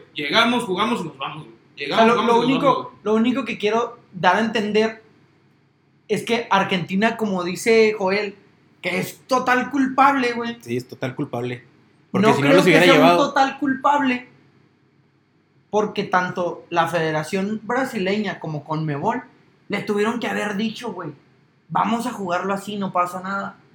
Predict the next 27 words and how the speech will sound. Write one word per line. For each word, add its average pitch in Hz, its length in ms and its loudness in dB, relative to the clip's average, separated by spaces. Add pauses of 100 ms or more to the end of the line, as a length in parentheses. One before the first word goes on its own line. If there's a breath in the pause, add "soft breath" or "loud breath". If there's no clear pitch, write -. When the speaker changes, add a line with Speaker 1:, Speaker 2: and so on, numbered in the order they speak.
(760)
Speaker 2:
O - 20 -20
sea, 202 220 0
son 220 240 2
cómplices, 277 580 2
güey. 190 300 0
No 208 180 4
es, 247 180 -2
no 233 140 -2
es 247 200 -4
un, 254 180 2
Speaker 1:
No, 277 120 4
no, 262 100 -2
no. 269 80 4
Speaker 2:
un 285 60 0
solo 302 240 2
responsable. 262 640 0 (460 soft breath)
Obviamente 285 460 2
que 339 80 -4
si 269 160 0
la 196 120 2
Federación 175 480 -2
Brasileña, 220 520 -2
güey, 185 200 -4
que 185 120 -2
si 190 100 -4
el 185 80 -2
gobierno, 190 560 0